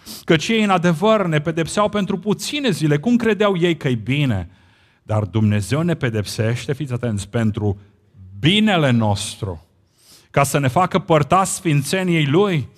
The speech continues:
Este adevărat că orice pedeapsă deocamdată pare o pricină de întristare și nu de bucurie, dar mai pe urmă aduce celor ce au trecut prin școala ei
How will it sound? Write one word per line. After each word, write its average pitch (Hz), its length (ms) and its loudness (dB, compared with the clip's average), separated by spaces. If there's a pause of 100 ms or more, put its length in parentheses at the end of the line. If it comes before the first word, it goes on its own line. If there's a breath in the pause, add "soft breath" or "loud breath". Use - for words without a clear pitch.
(300 loud breath)
Este 143 300 2
adevărat 151 460 2
că 156 100 0
orice 190 460 4
pedeapsă 165 720 0
deocamdată 143 1160 2 (340 loud breath)
pare 277 280 2
o 269 100 4
pricină 180 640 2
de 147 120 0
întristare 147 640 0
și 120 220 -4
nu 135 260 4
de 123 120 -2
bucurie, 110 640 -2 (280 soft breath)
dar 123 280 2
mai 151 520 2
pe 285 100 4 (180)
urmă 117 720 2 (300 loud breath)
aduce 143 640 2
celor 208 440 0
ce - 120 -2
au 175 140 4
trecut 151 500 -2
prin 170 260 2
școala 240 720 2
ei 139 680 0